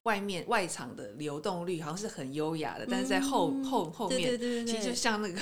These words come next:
Speaker 2: 后面就是像打仗。
Speaker 1: 一直划水这样子，
Speaker 2: 对，对，对，对。
Speaker 1: 对，像打仗。
Speaker 2: 对。
Speaker 1: 那你有没有什么一些有趣的事可以跟大家来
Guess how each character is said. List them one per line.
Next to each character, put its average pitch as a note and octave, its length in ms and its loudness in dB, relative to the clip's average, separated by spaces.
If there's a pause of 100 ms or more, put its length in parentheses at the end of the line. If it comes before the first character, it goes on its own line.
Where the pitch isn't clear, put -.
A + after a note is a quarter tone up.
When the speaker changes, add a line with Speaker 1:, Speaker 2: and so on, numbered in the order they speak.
(100)
Speaker 2:
后 C4+ 160 0
面 C4+ 160 4
就 B3+ 140 -2
是 B3 160 2
像 A#3 160 2
打 B3 80 8
仗。 - 0 -
Speaker 1:
一 - 20 4
直 G3+ 200 2
划 E3+ 180 6
水 F3 220 4
这 G3+ 140 4
样 F3 120 4
子， F#3+ 60 2
Speaker 2:
对， F#3+ 100 0
对， F3+ 100 -2
对， F3 120 0
对。 D3+ 140 0
Speaker 1:
对， C#3 40 -6
像 F3+ 180 -6
打 D3 200 -6
仗。 - 240 -6
Speaker 2:
对。 G#3+ 100 0
Speaker 1:
那 G3 60 2
你 G3 80 0
有 F#3 40 -4
没 F3+ 40 -4
有 F3+ 60 -4
什 F3+ 120 -6
么 E3+ 80 -6
一 D3+ 40 -8
些 D#3 380 -6 (300)
有 D#3+ 240 -2
趣 B3 220 0
的 D#3+ 100 -2
事 - 140 0
可 D#3+ 100 -10
以 D3 60 -8
跟 D3+ 180 -8
大 C#3+ 160 -6
家 C#3+ 80 -8
来 - 100 -12